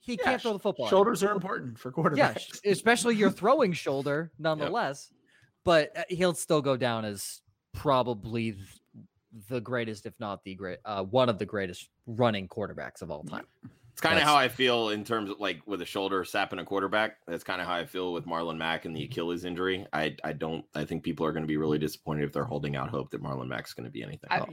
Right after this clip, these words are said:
Speaker 2: he's likely to start the season on the pup anyway. I just don't see him popping up on many fantasy radars. So
Speaker 1: Marlon Mack's just not good. So
Speaker 3: I mean,
Speaker 1: I mean
Speaker 3: definitely benefited from a really, really good offensive line.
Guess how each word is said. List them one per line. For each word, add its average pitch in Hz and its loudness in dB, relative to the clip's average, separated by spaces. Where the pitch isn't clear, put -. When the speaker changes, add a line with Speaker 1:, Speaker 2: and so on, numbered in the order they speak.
Speaker 2:
he's 175 -6
likely 190 -2
to 117 -12
start 127 -8
the 117 -14
season 117 -6
on 98 -8
the 90 -8
pup - -6
anyway. 107 -6
I 110 -4
just 107 -12
don't 104 -10
see 101 -10
him 92 -8
popping 95 -8
up 90 -10
on 92 -8
many 85 -10
fantasy 92 -12
radars. 87 -10
So - -16
Speaker 1:
Marlon 92 4
Mack's 80 -4
just - -8
not 104 -4
good. 87 -4
So 90 -4
Speaker 3:
I 107 0
mean, 123 8
Speaker 1:
I - 10
mean 151 8
Speaker 3:
definitely 190 6
benefited 113 2
from 104 -2
a 85 -2
really, 87 0
really 85 -6
good 82 -4
offensive 76 -10
line. 67 -12